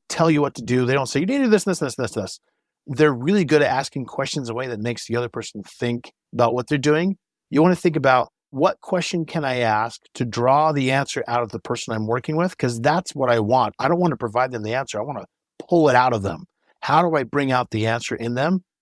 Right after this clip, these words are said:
to help them see their own amazing self? If you can become really good at that, and again, I have a course on it. Felix, I know you have stuff on it. There's a lot of materials out there, but if you can remember that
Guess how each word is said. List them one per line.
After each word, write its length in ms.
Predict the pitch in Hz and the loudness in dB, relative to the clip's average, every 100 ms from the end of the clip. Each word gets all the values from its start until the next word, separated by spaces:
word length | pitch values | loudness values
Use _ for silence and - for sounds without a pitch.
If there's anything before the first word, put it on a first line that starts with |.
| _ _ _ | _ _ _
to 160 | - 123 | -4 0
help 280 | 113 147 120 | 2 0 0
them 260 | 131 127 | 0 0
see 460 | 104 - - 127 123 | -2 -6 -6 -6 -4
their 180 | 113 110 | -2 0
own 420 | 117 120 113 113 - | 0 -2 -4 -6 -8
amazing 720 | 120 113 113 117 113 110 104 | -4 0 0 0 -4 -6 -6
self? 440 | 95 - - - - _ _ _ - | -4 2 2 0 -12 _ _ _ -4
If 160 | 113 | 0
you 80 | 147 | 2
can 120 | 165 | 4
become 360 | 156 139 160 131 | 2 2 0 2
really 200 | 117 139 | 0 0
good 200 | 117 123 | 2 4
at 120 | 147 | 4
that, 220 | - 165 151 | 4 2 2
and 140 | 120 | 0
again, 300 | 117 120 117 - _ _ | 2 2 2 -4 _ _
I 60 | - | 0
have 80 | 117 | 2
a 60 | 107 | 2
course 320 | 156 156 - | 2 2 2
on 140 | 151 | 0
it. 160 | 143 - | 0 -2
Felix, 300 | 139 135 - | 0 0 0
I 40 | |
know 60 | 117 | 0
you 80 | 127 | 0
have 120 | 117 | -2
stuff 260 | - 127 | -2 0
on 120 | 131 123 | 2 2
it. 140 | 120 | 0
There's 200 | 117 107 | -2 -4
a 60 | 107 | -2
lot 200 | 113 127 | 0 0
of 80 | 117 | 0
materials 400 | 104 135 120 110 | -6 -4 0 2
out 160 | 117 | 2
there, 120 | 143 | 0
but 140 | 123 110 | -4 -4
if 120 | 98 | -4
you 80 | 131 | -6
can 120 | 135 | -6
remember 380 | 117 123 113 98 | -6 -4 -6 -4
that 360 | 104 127 190 - | 2 2 2 -4